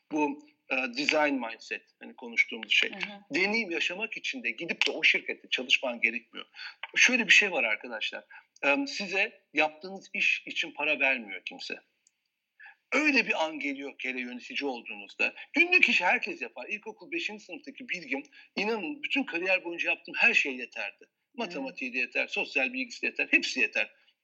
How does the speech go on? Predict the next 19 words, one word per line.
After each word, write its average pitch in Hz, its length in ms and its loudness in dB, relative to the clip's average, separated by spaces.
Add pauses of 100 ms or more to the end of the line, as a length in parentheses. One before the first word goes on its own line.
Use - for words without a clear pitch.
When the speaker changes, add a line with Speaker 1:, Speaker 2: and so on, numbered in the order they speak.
Speaker 1:
E 139 60 -6
ben 269 220 2
ne 170 40 -4
yaptım 202 500 -2
ondan 127 360 -8
sonra 185 240 -4
<laughs> 180 100 -6
yıllarca? 160 500 -4 (460)
Ben 196 340 -4
o 175 180 -10
deneyim, 151 420 -4
duyguları 135 480 -4
biriktirdim. 110 380 -16
Çünkü 202 280 0
öyle 214 340 -2
bir 147 60 -2
an 123 140 -6
oluyor 110 400 -14
ki. - 120 -12